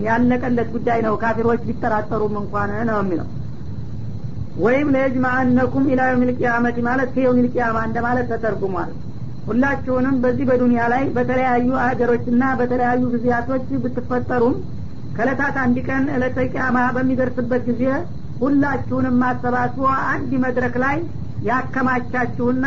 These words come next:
ፍርድ ይሰጣችኋል። የቂያማ ቀን የሚባለው ደግሞ ሰፊ መድረክ ዛሬ እናንተ የማይደርስ መስሎ ቢታያችሁም እሱ መምጣቱና መድረሱ የማያጠራጥርና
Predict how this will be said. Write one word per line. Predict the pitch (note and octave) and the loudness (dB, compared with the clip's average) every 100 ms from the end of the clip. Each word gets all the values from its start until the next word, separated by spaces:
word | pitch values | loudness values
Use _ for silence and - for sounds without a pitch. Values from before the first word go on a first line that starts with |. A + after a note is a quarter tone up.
| C4+ | 0
ፍርድ | B3+ B3 A#3+ | -2 -2 -2
ይሰጣችኋል። | A#3+ B3 A#3+ A#3 - G#3 G3 D#3+ - - - - F3 | 0 0 0 -2 -2 0 0 -2 -4 -6 -8 -6 0
የቂያማ | A3+ C4+ C4+ B3+ B3+ | 0 0 -2 -2 -2
ቀን | C4 C4 | 0 0
የሚባለው | B3+ B3 B3 B3 B3 | 2 2 2 0 2
ደግሞ | B3 A#3+ B3 C4 B3+ | 2 2 2 0 0
ሰፊ | B3+ B3 C4 | -2 -2 2
መድረክ | A#3+ A#3 A#3+ D4 - - - - - | 2 2 0 0 -2 -6 -6 -8 -4
ዛሬ | G3+ A#3 B3+ C4 C4+ | 0 2 2 0 0
እናንተ | D4 B3 B3+ B3 B3 C4+ | 2 2 2 0 0 0
የማይደርስ | C4 B3+ B3 B3 B3+ B3 B3+ | 2 2 2 2 0 -2 -2
መስሎ | B3 B3 B3 | -2 0 0
ቢታያችሁም | B3 - B3 B3 A#3+ - B3+ D4 F4+ - - - | 0 0 2 2 0 0 0 0 -2 -6 -8 -6
እሱ | G#3 G#3 C#4 | -4 0 2
መምጣቱና | C4 B3+ B3+ A#3+ B3 B3 A#3+ | 4 4 0 2 2 4 4
መድረሱ | A#3+ A#3+ B3+ B3 C4+ C4+ | 2 2 0 -2 0 0
የማያጠራጥርና | B3+ B3+ B3 A#3+ B3 B3 A#3 A#3+ A#3+ A#3+ | 2 2 2 0 0 0 0 0 -2 0